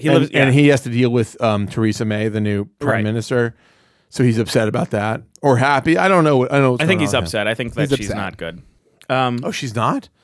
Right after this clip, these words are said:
Speaker 1: I don't think she's good.
Speaker 2: I don't know. Who can tell? But yeah, it's interesting. uh, Is, is, is, sorry, it's totally off topic.
Speaker 1: No, that's okay.
Speaker 2: Sort of on topic, but watching England fall apart
Speaker 1: Yes.
Speaker 2: politically,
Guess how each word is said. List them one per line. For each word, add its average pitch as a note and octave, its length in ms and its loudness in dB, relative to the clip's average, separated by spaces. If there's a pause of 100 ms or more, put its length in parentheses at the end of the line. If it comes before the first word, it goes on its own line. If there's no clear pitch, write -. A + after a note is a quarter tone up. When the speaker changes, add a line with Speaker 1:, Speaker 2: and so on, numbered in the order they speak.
(180)
Speaker 1:
I - 60 -16
don't E3 120 -6
think G#3 140 -8
she's E3 200 -12
good. E3 340 -4
Speaker 2:
I G#3 60 -4
don't A3 120 -4
know. G#3+ 140 0
Who F#3+ 140 2
can A3 160 -10
tell? F3 460 -2 (380)
But - 220 0
yeah, F3 160 -6
it's G3 300 2
interesting. A3+ 460 0
uh, - 20 -4 (100)
Is, C#3 440 -2
is, C3+ 240 -2
is, B2 260 -4
sorry, G#2 280 -2
it's G#2 180 -12
totally A2+ 340 -4
off G2 160 -10
topic. F#2+ 360 -6
Speaker 1:
No, F4 120 4
that's F4 160 2
okay. D4+ 180 0 (200)
Speaker 2:
Sort D3+ 260 2
of A2+ 60 0
on G#2+ 100 0
topic, G2 260 -4
but G#2 160 -8 (460)
watching G3+ 480 0
England C#3 500 -4
fall A#2 380 0
apart A2+ 420 -2
Speaker 1:
Yes. C#3+ 500 0
Speaker 2:
politically, C#3 680 -2